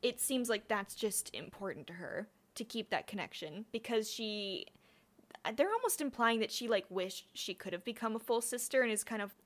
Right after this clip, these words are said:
pining over that a little bit, and that's why she really likes to keep her ties strong. And to contribute to that even more, Elaine is apparently very strong in the power, too.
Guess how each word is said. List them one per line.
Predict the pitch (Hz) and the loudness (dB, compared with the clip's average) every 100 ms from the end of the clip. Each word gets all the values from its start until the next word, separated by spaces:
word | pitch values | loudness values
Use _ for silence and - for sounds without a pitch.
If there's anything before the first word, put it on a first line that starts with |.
| - | -18
pining | - 214 202 226 233 | -6 -2 0 2 4
over | 233 233 | 4 4
that | 226 | 2
a | 226 | 4
little | 226 226 | 2 2
bit, | 233 240 214 | 4 2 2
and | 202 | 2
that's | 196 - | 0 0
why | 220 | 0
she | 196 220 | 0 -4
really | 196 190 185 - - | -4 -2 -4 -6 -2
likes | 196 180 - | 0 0 -2
to | - | -8
keep | 220 - - | -10 -10 -10
her | |
ties | 202 202 190 214 | -8 -4 -2 -2
strong. | - 220 220 214 - | 0 2 2 -2 -2
And | 254 415 302 196 208 - - - - _ _ - | 2 4 4 2 -2 -8 -18 -20 -20 _ _ -6
to | - | -2
contribute | 220 190 - 240 233 | -2 -4 -4 -4 -4
to | - | -2
that | 220 208 | 0 2
even | 190 185 | 0 0
more, | 226 269 220 208 | 4 6 6 4
Elaine | 196 196 220 277 285 | 0 0 2 2 2
is | 233 226 | 2 0
apparently | 220 220 196 202 196 | -2 -2 -2 -2 -4
very | 180 185 185 | 2 4 4
strong | 190 - 214 190 180 180 | 0 -2 2 2 2 0
in | 175 190 180 | -2 -2 -2
the | |
power, | 170 196 175 165 156 - | -4 -4 -4 -4 -6 -8
too. | - 233 180 - | -2 2 2 -2